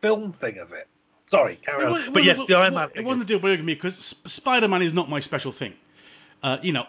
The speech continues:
Speaker 2: I, I grew up on Spider-Man. I watched Spider-Man cartoons as a kid. I know what Spider-Man is. I will go see a Spider-Man film. Uh, but it, it ain't Doctor Who, put it that way. S-, so I, I was fine with it. But, you know, I understand why some people are going, "He's not really a suit guy.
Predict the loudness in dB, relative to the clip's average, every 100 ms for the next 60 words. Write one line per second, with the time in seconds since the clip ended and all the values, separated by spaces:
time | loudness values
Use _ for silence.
0 | 0 0 0 -2 2 2 2 -4 0 0
1 | 0 -2 -6 -6 -4 -2 -2 -2 -2 -2
2 | -2 -2 -2 -4 -4 -4 -2 -2 -2 -2
3 | -6 -4 -2 -4 -6 -6 -8 -8 -8 -8
4 | -6 -6 -6 -6 -10 -8 -6 -4 -6 -10
5 | -12 -16 -18 -20 -20 -20 -20 -14 -14 -14
6 | _ -20 -20 -12 -8 -8 -2 6 6 6
7 | 4 0 0 -4 -6 -6 -8 -6 -6 -8
8 | -14 -20 -20 -20 -20 _ _ -20 -12 -10
9 | -6 -6 -2 -2 -2 -2 0 0 0 -4
10 | -4 -2 -2 0 -2 -2 -4 -4 -4 -4
11 | -4 -2 0 0 -2 -6 -6 -4 -4 -4
12 | -6 -6 -8 -8 -12 -14